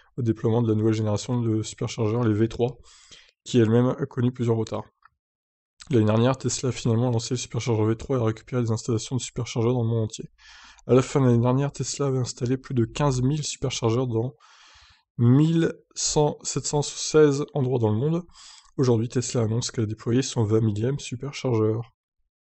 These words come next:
Cela montre que Tesla a considérablement accéléré le déploiement de nouvelles stations au,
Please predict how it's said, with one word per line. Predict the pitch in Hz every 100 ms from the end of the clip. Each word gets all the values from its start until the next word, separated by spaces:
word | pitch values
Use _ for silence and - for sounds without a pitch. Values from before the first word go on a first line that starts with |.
| _ _
Cela | - 165 139
montre | 117 127 -
que | 127
Tesla | 147 - 147
a |
considérablement | 143 - 143 135 151
accéléré | 147 - 139 135
le | 143
déploiement | 127 - 123 135
de | 120 110
nouvelles | 120 131
stations | - 123 139
au, | 117